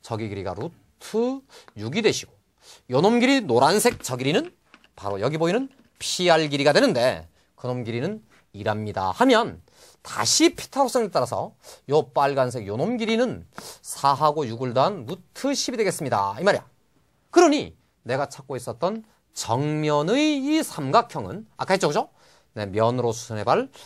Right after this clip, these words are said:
다시 직선으로 수선의 발. 그러므로 삼수원 정리에 따라서 이게 수직이니까 결국 내가 찾는 답은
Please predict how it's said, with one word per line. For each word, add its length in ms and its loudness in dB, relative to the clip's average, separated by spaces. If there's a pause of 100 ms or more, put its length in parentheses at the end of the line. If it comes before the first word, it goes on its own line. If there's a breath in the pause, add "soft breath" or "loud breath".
(120)
다시 300 -6
직선으로 440 2
수선의 180 4
발. 200 -4 (240 soft breath)
그러므로 400 4
삼수원 420 -4
정리에 180 0
따라서 220 -2
이게 120 0
수직이니까 680 0 (360)
결국 280 -6
내가 220 -2
찾는 220 -10
답은 380 -4